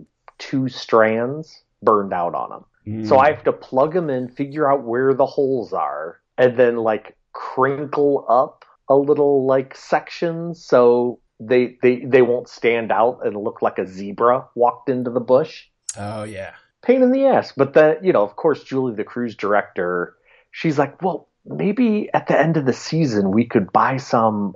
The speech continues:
Speaker 1: on clearance." And I was like, "Yeah, sure." And in my head, I'm like, "You don't think everybody buys those blankets of lights? Like, those are the new hot thing. Like,
Speaker 2: <laughs>
Speaker 1: those are gonna be the first things gone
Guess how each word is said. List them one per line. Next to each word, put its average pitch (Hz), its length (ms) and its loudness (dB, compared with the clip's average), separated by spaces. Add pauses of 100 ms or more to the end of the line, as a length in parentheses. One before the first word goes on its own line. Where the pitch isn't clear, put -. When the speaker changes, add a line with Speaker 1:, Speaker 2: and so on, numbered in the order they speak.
Speaker 1:
on 107 180 0
clearance." 95 760 -2 (240)
And 113 160 2
I 110 80 4
was 110 120 2
like, 127 180 0
"Yeah, 220 220 4
sure." 254 400 -2
And 117 160 -4
in 113 80 -2
my 101 160 0
head, 101 200 -2
I'm 95 180 -4
like, 92 300 -2 (200)
"You 226 80 -6
don't 226 240 -6
think 202 300 -6
everybody 175 800 -4 (200)
buys 156 440 2
those 156 260 -2
blankets 147 720 -2
of 135 140 2
lights? 151 460 -4
Like, 160 160 0
those 202 260 6
are 202 40 0
the 196 140 2
new 196 200 2
hot 208 360 -2
thing. 226 640 2 (480)
Like, 190 180 6 (140)
Speaker 2:
<laughs> - 140 -12
Speaker 1:
those 269 180 2
are 262 40 -8
gonna 269 180 6
be 285 100 4
the 262 100 2
first 285 280 -2
things 302 260 -2
gone 269 760 -2